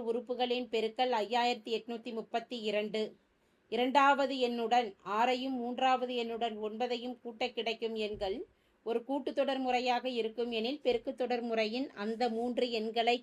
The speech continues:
காண்க என கொடுக்கப்பட்டுள்ளது. ஏறு வரிசையில் பெருக்குத் தொடர் முறையில் உள்ள மூன்று உறுப்புகளின் பெருக்கல் பலன். அப்ப அந்த பெருக்குத் தொடர் வரிசையில் அமைந்திருக்கக்கூடிய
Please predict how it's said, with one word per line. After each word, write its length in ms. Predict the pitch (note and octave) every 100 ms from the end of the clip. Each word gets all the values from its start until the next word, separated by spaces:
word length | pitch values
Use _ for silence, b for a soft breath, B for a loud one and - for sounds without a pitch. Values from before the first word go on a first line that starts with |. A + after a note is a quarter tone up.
| -
காண்க 300 | G3+ G#3+ G#3 A#3 A3
என 100 | G#3 B3+
கொடுக்கப்பட்டுள்ளது. 880 | G3+ G3+ A3 G#3+ F#3 F#3 F3 E3 F#3+ F3 - _ _ _ _ _ _ _ _ _ _ _ A3
ஏறு 260 | A#3+ C4+
வரிசையில் 560 | C4 B3 B3+ A#3+ A#3 D4+ C4
பெருக்குத் 300 | A#3+ C4+ B3
தொடர் 220 | A#3+ A#3+
முறையில் 300 | A#3+ A#3 B3 A#3+
உள்ள 120 | A#3 C4+
மூன்று 280 | B3 B3 B3+ A3+
உறுப்புகளின் 500 | A3+ A3+ A3+ A#3 B3+ A3+
பெருக்கல் 400 | G#3 G#3+ A3+ A3
பலன். 240 | G3 F#3 -
அப்ப 100 | G#3 A3+
அந்த 100 | A3 A3
பெருக்குத் 280 | A#3 B3 G#3+
தொடர் 200 | B3 A#3+
வரிசையில் 360 | A#3 A#3 A#3 A3+
அமைந்திருக்கக்கூடிய 760 | A3 A3 A3 A3+ A3 A3 G#3+